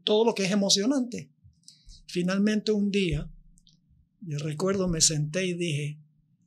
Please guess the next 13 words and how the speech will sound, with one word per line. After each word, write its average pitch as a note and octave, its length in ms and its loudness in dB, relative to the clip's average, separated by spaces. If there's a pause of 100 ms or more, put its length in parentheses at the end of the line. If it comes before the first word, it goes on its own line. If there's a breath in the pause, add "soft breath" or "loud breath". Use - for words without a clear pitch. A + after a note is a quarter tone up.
(320)
"Yo E3+ 320 -2
voy A#3+ 320 2
a A3+ 80 4
leer F#3 420 0
la G#3+ 220 -2
palabra G#3 640 -4 (680)
hasta F3+ 440 -2
que F3 120 -2
me D#3 140 -4
guste". - 520 -2 (960)
Y E3+ 140 -2
me E3 120 0
senté, D#3 640 2